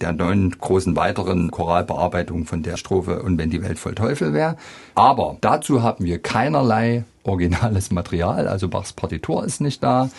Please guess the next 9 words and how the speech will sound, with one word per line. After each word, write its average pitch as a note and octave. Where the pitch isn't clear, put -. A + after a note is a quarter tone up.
sind -
auch G2+
keine F#2
originalen E2+
Aufführungsstimmen B2+
da. B2
Der -
einzige C#3
Grund, F#2